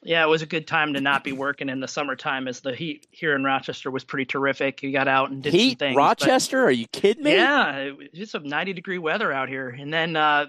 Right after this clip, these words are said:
Speaker 1: my wife needed to get a surgery. She went down to Saint Petersburg, Florida, so I got even a little bit better weather, uh, as we went down there for, uh, a good month or so while she was recovering. And now we're back up here in town, and, um, she's doing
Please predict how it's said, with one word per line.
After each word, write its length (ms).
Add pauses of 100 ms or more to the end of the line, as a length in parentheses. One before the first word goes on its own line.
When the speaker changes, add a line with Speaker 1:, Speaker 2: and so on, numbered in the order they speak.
Speaker 1:
my 160
wife 400
needed 240
to 60
get 120
a 60
surgery. 380
She 100
went 160
down 220
to 100 (140)
Saint 240
Petersburg, 420
Florida, 320
so 140
I 60
got 160
even 220
a 40
little 180
bit 140
better 260
weather, 340 (440)
uh, 140
as 140
we 80
went 220
down 240
there 220
for, 340
uh, 220 (300)
a 100
good 260
month 300
or 80
so 400
while 140
she 160
was 180
recovering. 560
And 120
now 180
we're 100
back 300
up 140
here 240
in 100
town, 360
and, 200 (460)
um, 600 (180)
she's 320
doing 400